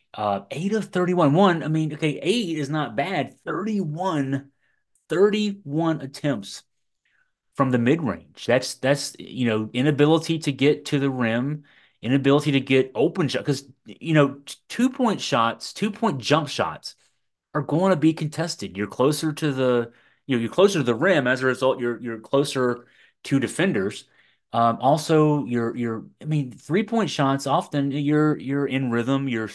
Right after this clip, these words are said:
you're, you're s-, often stationary. Um, and you can, you know, you can get, get, step into a shot, you know, kinda get your form down. Uh, two-point jumpers are, are often, you know, you're, you're dribbled,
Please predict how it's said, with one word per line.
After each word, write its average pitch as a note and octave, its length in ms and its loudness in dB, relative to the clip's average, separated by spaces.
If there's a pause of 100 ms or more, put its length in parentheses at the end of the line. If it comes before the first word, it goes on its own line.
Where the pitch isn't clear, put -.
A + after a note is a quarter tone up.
you're, G2+ 180 -10
you're G2+ 220 -12 (260)
s-, - 160 -18
often D#3+ 400 -4
stationary. E3+ 840 -6 (760)
Um, A#2+ 440 -8
and A#2+ 280 -6
you A#2+ 120 -4
can, A2+ 320 -6
you G#2+ 120 -8
know, G2 180 -6
you G#2 140 -8
can G2 340 -8 (560)
get, A2+ 240 -10
get, A2 260 -6 (300)
step - 380 -2
into D3 340 0
a D3 40 -2
shot, C#3+ 480 -4 (400)
you G#2+ 140 -6
know, G2 140 -4 (160)
kinda A2 240 -4
get A#2 200 -6
your G2+ 80 -12
form C#3+ 340 -2
down. C#3 440 0
Uh, A#2 100 -10 (320)
two-point F3+ 480 -6
jumpers D#3+ 600 -4
are, C3 140 -6
are C3 400 -10
often, C3+ 480 -6
you B2+ 140 -8
know, A#2+ 180 -4
you're, G#2+ 360 -2 (400)
you're G#2 100 -2
dribbled, C#3 600 0